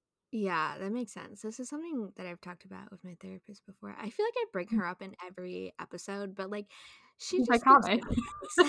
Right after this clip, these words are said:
Speaker 1: <laughs> Like, she's my therapist. I pay her to do this. She does a good job. Um,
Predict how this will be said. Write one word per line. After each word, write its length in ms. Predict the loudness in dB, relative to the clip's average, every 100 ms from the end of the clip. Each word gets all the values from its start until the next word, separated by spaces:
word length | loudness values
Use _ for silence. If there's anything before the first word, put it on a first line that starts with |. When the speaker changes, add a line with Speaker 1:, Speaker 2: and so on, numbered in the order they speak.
| 6 0
Speaker 1:
<laughs> 120 | 4
Like, 360 | 6 6 2 0
she's 340 | 2 4 4
my 200 | 2 0 0
therapist. 440 | -2 0 -2 -6 -8
I 160 | -8 -6
pay 180 | -6 -4
her 80 |
to 120 | -4 -6
do 200 | -6 -10
this. 200 | -10 -10
She 100 | -8
does 180 | -4 -4
a 40 | -6
good 120 | -8
job. 200 | -8 -10 _ -20 -20 -20 -14 -6
Um, 380 | -4 -4 -8